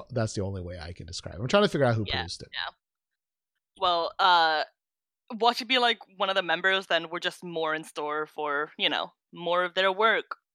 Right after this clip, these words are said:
Speaker 2: Woo! That's exciting. <laughs>
Speaker 1: Yeah, um, it's not, uh,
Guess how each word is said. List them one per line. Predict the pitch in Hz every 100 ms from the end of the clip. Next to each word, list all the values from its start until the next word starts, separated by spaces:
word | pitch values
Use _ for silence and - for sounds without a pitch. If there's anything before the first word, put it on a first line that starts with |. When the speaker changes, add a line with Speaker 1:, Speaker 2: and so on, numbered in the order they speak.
| _ -
Speaker 2:
Woo! | 415 453 415 370 294 214 160 165 - -
That's | 208 247
exciting. | 175 - 156 170 196 208 226 _ _ _ _ - -
<laughs> | - 359
Speaker 1:
Yeah, | 320 113 110 107 104 98 95 95 95 101 113
um, | 107 107 107 104 104 107 165 _ _ _ _ _ _ _ _ _ -
it's | - -
not, | 120 117 117 110 -
uh, | 110 107 104